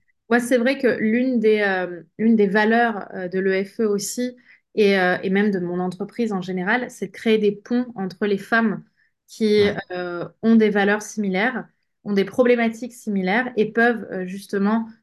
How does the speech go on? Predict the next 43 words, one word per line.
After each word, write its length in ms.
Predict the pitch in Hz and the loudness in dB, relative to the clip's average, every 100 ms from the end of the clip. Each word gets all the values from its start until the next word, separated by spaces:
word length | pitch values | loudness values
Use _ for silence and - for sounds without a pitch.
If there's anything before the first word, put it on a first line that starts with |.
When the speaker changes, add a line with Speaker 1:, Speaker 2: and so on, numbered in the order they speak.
| _ - | _ -4
Speaker 1:
euh, 400 | 180 175 170 - - | -2 0 -2 -6 -14
chacune, 540 | - - 208 - 262 220 | -6 -4 -4 -2 -2 -2
en 100 | 175 | -2
fait, 320 | 208 208 - | -4 -4 -14
s'apporter 560 | - 196 202 202 240 | -4 -2 -2 0 2
et 80 | 220 | 2
se 160 | 208 196 | 2 -2
guérir 500 | 185 190 226 220 165 _ _ | 0 0 0 -4 -10 _ _
les 220 | 196 175 | -6 -2
unes 80 | 196 | 0
les 240 | 196 180 202 | 0 0 -2
autres, 200 | 254 - _ _ - | -2 -8 _ _ 0
avec 400 | 240 233 247 233 | 2 4 0 0
évidemment 420 | 202 185 185 180 | -4 -4 -4 -6
notre 260 | 175 - | -8 -4
aide, 280 | 214 233 170 - _ _ | -2 -2 -4 -10 _ _
mais 300 | 208 202 196 | -2 -2 -2
aussi, 460 | 202 202 - 240 247 | -4 -6 -6 0 2
euh, 200 | 190 175 | 2 0
à 120 | 190 | -4
travers, 320 | 190 190 233 | -8 -4 -2
ben, 140 | 202 170 | -4 -8
tout 100 | - | -12
le 40 | 196 | -12
chemin 400 | - 196 214 226 | -4 0 2 2
thérapeutique 580 | 214 175 180 180 226 - | 0 -4 -8 -10 -12 -8
qu'on 140 | 175 | -6
a 100 | 180 | -6
créé 600 | 180 196 185 233 247 202 | -6 -6 0 2 2 0
et 80 | 202 | -6
qui 160 | - | -6
leur 240 | 196 190 - | -6 -6 -4
permet 280 | 214 220 220 | -2 2 0
à 60 | |
chacune 480 | 208 - 208 285 269 | -2 -6 -4 -4 -2
de 100 | 196 | -4
trouver 360 | 196 _ 220 208 | -6 _ -2 -2
leur 160 | 190 | -2
place 240 | 254 262 196 | -4 -4 -6
et 20 | |
de 60 | |
la 80 | 175 | -8
prendre. 420 | 170 - 294 233 | -10 -4 -2 -2